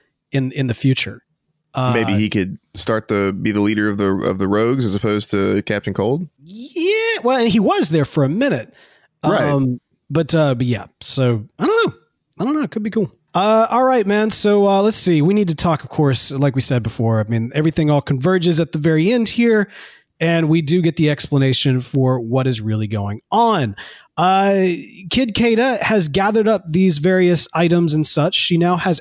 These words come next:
Speaker 1: access to the, um, she now has access to the, uh, the, the dodecahedron.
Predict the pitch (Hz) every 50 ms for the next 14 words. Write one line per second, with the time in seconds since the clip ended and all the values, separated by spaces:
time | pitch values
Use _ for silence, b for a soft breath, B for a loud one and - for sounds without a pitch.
0 | - - 160 170 165 - - - 170 170 175 - - - - - - 196 180 165
1 | 165 165 156 156 B B B B B B _ 123 127 151 151 147 147 147 143 139
2 | 135 139 143 - _ - 135 131 127 123 123 120 113 113 113 117 117 - _ _
3 | B B B B B B B B B B - - 151 165 180 170 165 175 160 -
4 | 175 165 175 - - - 185 180 175 - - - - - - 196 175 165 160 156
5 | 147 147 - 143 135 147 147 147 143 139 - 143 135 127 120 120 113 120 127 120
6 | 117 - - 135 131 123 135 131 123 113 113 - _ 135 143 165 156 175 160 -
7 | 160 156 156 175 156 170 175 180 180 190 185